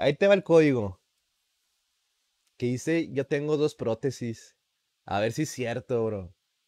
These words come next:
A ver si es cierto que las prótesis pegan, ca. Ánimo, bros. Écheme paro compartiendo y reaccionando al streamcito para que le caiga más people y se llene,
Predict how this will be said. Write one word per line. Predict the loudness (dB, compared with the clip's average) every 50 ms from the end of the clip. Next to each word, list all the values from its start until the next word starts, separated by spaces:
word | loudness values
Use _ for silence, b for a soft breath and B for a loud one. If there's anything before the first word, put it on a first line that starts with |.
| _ _ _ _ _ _ -8
A | -4 -2
ver | -2 -2 -2
si | -4
es | -6
cierto | -6 -6 -6 -8 -4
que | -2 -2
las | -2 -2 -4 -6
prótesis | -6 -6 -4 -4 -4 -6 -4 -8 -10 -10
pegan, | -10 -8 -8 -6 -6 -6 -8 -10
ca. | -12 -16 -20 -20 -20 _ _ _ _ _ _ _ _ _ _ _ _ _ _ _ _ _ _ _ _ _
Ánimo, | -8 -6 -4 -2 0 2 4 6 8
bros. | 10 10 10 10 8 6 4 0 0
Écheme | 0 0 2 2 0 2 2 2
paro | 4 6 6 6 4 4
compartiendo | 2 2 2 2 2 4 4 4 4 2 -2 -4 -2 -2 -2 0 0 0
y | 0
reaccionando | 0 0 0 -4 -6 -4 -4 -2 0 0
al | 0 0
streamcito | -2 -4 -6 -4 -4 -4 -4 -6 -4
para | 0 0 -2 0
que | 0 -2
le | -2 0 0
caiga | 2 2 2 2 2
más | 0 -2 -2 -2
people | _ -4 -4 -2 -2 -2 -2 -2
y |
se | -2 -4 -4 -4
llene, | -2 -2 -4 -4 -4 -4 -4 -4 -4 -6 -6 -8